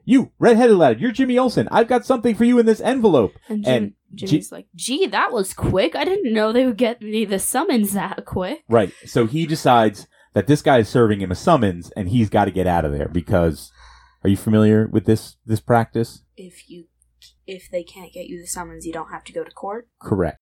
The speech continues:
Speaker 1: Uh, you know, that's not as, like, it's only vaguely true as it once was.
Speaker 2: In the nineteen fifties.
Speaker 1: Yeah.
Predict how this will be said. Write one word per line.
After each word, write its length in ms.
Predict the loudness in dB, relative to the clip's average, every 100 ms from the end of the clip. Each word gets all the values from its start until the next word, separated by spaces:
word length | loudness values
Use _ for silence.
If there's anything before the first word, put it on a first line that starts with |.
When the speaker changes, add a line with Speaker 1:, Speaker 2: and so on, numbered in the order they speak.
| _
Speaker 1:
Uh, 280 | -2 0 0
you 140 | 0 0
know, 160 | -2 -4
that's 380 | -4 -4 -12 _ _
not 320 | -2 2 2
as, 260 | 2 0 -2
like, 220 | -6 -4
it's 180 | -6 -8 -6
only 280 | -4 0 0
vaguely 480 | 2 2 2 2 0
true 460 | 2 2 4 4
as 140 | 2 0
it 80 | 0
once 260 | 0 0
was. 420 | 0 4 4 4 2
Speaker 2:
In 100 | 0
the 60 | -8
nineteen 460 | -12 -16 -18 -18
fifties. 420 | -14 -16 -14 -4
Speaker 1:
Yeah. 240 | 0 0